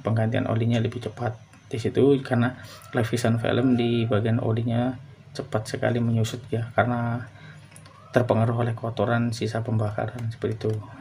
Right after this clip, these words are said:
Nah, jadi efek sampingnya bagaimana? Menurut saya efek sampingnya tidak ada, karena selama ini saya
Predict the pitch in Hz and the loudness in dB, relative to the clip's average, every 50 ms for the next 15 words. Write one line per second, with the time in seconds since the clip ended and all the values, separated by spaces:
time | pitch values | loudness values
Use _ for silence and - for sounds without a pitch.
0 | - - - 131 123 110 107 104 104 101 101 95 - - - - - - - - | -18 -14 -8 -4 -2 0 0 0 -2 -4 -6 -8 -12 -14 -16 -18 -18 -20 -20 -20
1 | - - - - - - - - 117 110 117 117 120 139 151 170 180 - - - | -20 -20 -20 -20 -18 -18 -6 0 2 6 8 10 10 10 8 6 2 -2 -6 -18
2 | - - - - - - - - - - - - - - - - 143 - 156 135 | -20 -20 -20 -20 -20 -20 -20 -20 -18 -18 -18 -18 -10 0 4 4 6 6 4 2
3 | - 147 135 135 139 156 156 165 175 156 139 127 127 127 131 143 147 139 131 120 | 2 0 0 0 0 0 0 2 2 2 4 4 4 4 4 6 6 4 4 4
4 | 117 120 120 117 120 113 - 131 131 127 127 - - 117 - 123 127 135 147 139 | 2 0 -2 -4 -4 -2 -2 -2 0 0 -2 -4 -6 -6 -4 -2 0 0 0 0
5 | - 120 - 135 139 143 156 143 - - - - - - - - - - - - | 0 0 2 2 0 0 0 -4 -6 -10 -18 -20 -20 -20 -20 -20 -20 -20 -20 -20
6 | - - - - - 127 147 147 - 139 135 135 131 143 147 139 123 135 139 143 | -20 -18 -8 -2 0 0 0 2 2 2 4 4 4 2 2 4 4 4 6 4
7 | 147 156 160 175 - - | 4 4 2 0 -2 -4